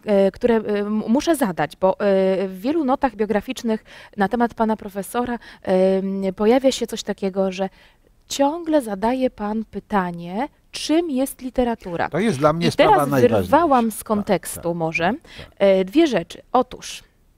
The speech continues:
Speaker 1: Latorośl, syn, też już
Speaker 2: Mhm.
Speaker 1: pan doktor, mówi za, e, Baudrillardem, tak, e, że literatura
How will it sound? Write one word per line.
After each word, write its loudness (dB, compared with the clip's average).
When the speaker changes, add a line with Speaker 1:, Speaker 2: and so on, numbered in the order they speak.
Speaker 1:
Latorośl, 0
syn, -4
też 2
już -2
Speaker 2:
Mhm. -8
Speaker 1:
pan 0
doktor, -4
mówi 0
za, 2
e, 4
Baudrillardem, 2
tak, 0
e, 4
że 2
literatura 0